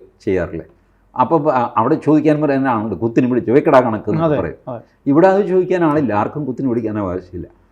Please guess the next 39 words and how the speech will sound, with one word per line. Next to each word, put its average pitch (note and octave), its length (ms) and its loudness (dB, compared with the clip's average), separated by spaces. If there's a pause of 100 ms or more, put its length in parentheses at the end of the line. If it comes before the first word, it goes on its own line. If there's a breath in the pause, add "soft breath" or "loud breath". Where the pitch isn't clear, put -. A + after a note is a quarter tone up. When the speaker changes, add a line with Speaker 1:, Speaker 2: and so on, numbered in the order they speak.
(200)
Speaker 1:
കുത്തിന് D#3 320 2
പിടിക്കാവുന്നത് D#3+ 560 4
ഹൈക്കോടതിക്കും C#3 960 0 (120)
സി - 160 -6
എ B2+ 160 4
ജിക്കും G#2 300 0
ഒക്കെയാണ്. C3 460 -6
Speaker 2:
അതെ. C3 200 -16 (180)
Speaker 1:
അവരുടെ D#3 260 4
ഒഫീഷ്യൽ F3 580 2
പിടുത്തമാണ്, A#2+ 520 -2
ആ F2+ 60 -6
പിടുത്തത്തിനൊരു A#2+ 800 -6
മുറുക്കം A2 520 -2
ഉണ്ടാവില്ല. D3 360 -4
Speaker 2:
ആ, - 20 -2
അതെ. C#3 120 -4 (100)
ആ, C#3+ 40 -14
ആ, C#3+ 180 -14
ആ. D3 140 -16 (260)
Speaker 1:
നമ്മൾ A#2+ 280 2
കുത്തിന് D3 380 0
പിടിക്കുന്ന C#3 300 0
പോലെ B2+ 220 4
അല്ല G2 180 2
Speaker 2:
അല്ല, - 20 -2
Speaker 1:
അവര് G#2 220 -2
Speaker 2:
അല്ല. F#2+ 140 -4
Speaker 1:
കുത്തിന് E2+ 200 -10
Speaker 2:
ആ, - 20 -14
Speaker 1:
പിടിക്കുന്നത്. C3+ 380 -10
Speaker 2:
അതെ, C3 100 -20
ആ, C3+ 80 -16
ഒഫീഷ്യൽ. C3+ 200 -6
Speaker 1:
ഒഫീഷ്യലാണ്. C3+ 560 0 (160)
Speaker 2:
അതെ. C3 140 -16 (720)
Speaker 1:
അതാണ്. G2 280 -12 (160)
Speaker 2:
എന്തായാലും, D#3+ 520 -2 (580)
ആ, C#3 360 -2